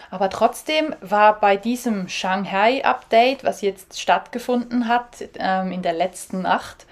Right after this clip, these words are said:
ähm, war für mich eigentlich klar, nein, es werden mehr motivierte Investoren am Start sein, die weiter Ethereum staken werden. Und dazu kommt noch, dass die Kurse im Moment auch nicht so sind,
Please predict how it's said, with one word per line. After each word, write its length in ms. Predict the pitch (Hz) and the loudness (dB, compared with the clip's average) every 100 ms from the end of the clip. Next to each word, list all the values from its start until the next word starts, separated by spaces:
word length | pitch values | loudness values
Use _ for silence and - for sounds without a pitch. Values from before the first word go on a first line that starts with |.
| - - - - | -20 -20 -20 -12
ähm, 320 | 208 208 196 202 | -6 -2 0 4
war 100 | 208 | 4
für 160 | 214 | 2
mich 240 | 214 233 240 | 0 0 2
eigentlich 360 | 226 226 208 | 0 -2 -10
klar, 240 | - 214 214 | 0 2 2
nein, 280 | 226 262 | 4 4
es 140 | 240 - | 2 0
werden 320 | 202 208 202 | 0 0 -2
mehr 260 | 202 226 247 | 2 4 4
motivierte 720 | 233 214 220 185 240 277 269 | 4 0 -6 -4 -4 -2 -2
Investoren 920 | 226 214 190 202 - 214 220 285 311 - - _ - | 0 -2 -4 -8 -8 2 6 6 4 -10 -20 _ 2
am 240 | 240 247 | 6 6
Start 540 | 254 - 226 226 269 - | 4 2 6 8 6 2
sein, 460 | 247 233 247 254 | 4 4 4 2
die 160 | 240 190 | -2 2
weiter 580 | 190 220 247 247 233 226 | 4 4 2 6 6 6
Ethereum 560 | 208 - 226 226 214 | 0 -2 0 0 -2
staken 520 | 196 - 190 196 196 180 | -4 2 2 2 -4 0
werden. 440 | 196 262 269 254 | 4 4 4 2
Und 180 | 220 208 | 0 0
dazu 300 | 190 - 214 | -4 -2 -6
kommt 260 | - 208 | -2 -4
noch, 240 | - 196 196 | -2 -4 -2
dass 180 | 185 - | -6 -6
die 140 | - | -12
Kurse 360 | - 220 233 208 | -2 0 0 -2
im 60 | |
Moment 400 | 190 180 185 185 | -4 -2 -2 2
auch 200 | 175 190 | 2 2
nicht 200 | 196 190 | 0 -8
so 200 | - 202 | -2 -2
sind, 340 | 220 202 202 | 0 -4 -4